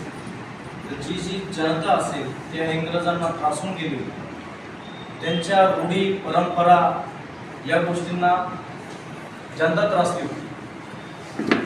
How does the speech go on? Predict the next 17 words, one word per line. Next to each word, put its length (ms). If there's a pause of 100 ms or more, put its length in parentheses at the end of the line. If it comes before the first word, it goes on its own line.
(300)
आणि 220
म्हणून 420 (1600)
ह्या 220 (160)
गोष्टी 600
जनतेसमोर 640
जर 200
आणायच्या 420
असेल 300 (1080)
तर 60
मग 140
त्या 120
कोणत्या 380
माध्यमातून 600
आपण 460
जनतेसमोर 640
आणले 280
पाहिजे? 300